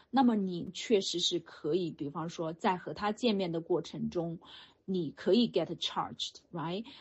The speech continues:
但是我后来发现，就是我现在很多时候，我可能就是见面的时候，不自觉的就是属于一个给予、倾听、同理的这样一个状态。有时候觉得我的能量不足的情况下，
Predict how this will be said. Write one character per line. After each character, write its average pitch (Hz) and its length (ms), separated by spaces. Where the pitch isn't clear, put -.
但 247 120
是 247 120
我 175 160
后 214 160
来 180 160
发 185 180
现， 185 260
就 180 120
是 165 220
我 147 200
现 208 220
在 196 140
很 156 180
多 160 160
时 165 180
候， 170 220
我 214 260
可 - 420
能 160 140
就 202 120
是 180 160
见 220 240
面 214 140
的 202 100
时 190 120
候， 220 80
不 226 60
自 359 240
觉 160 280
的 165 220
就 185 160
是 180 200
属 143 280
于 156 200
一 175 40
个 165 300
给 196 180
予、 160 440
倾 220 280
听、 220 260
同 196 240
理 175 120
的 135 120
这 160 140
样 160 120
一 - 40
个 160 160
状 165 340
态。 - 260
有 151 200
时 170 160
候 190 160
觉 185 180
得 185 120
我 165 220
的 165 100
能 160 220
量 208 180
不 226 140
足 - 180
的 175 100
情 175 240
况 165 200
下， 160 240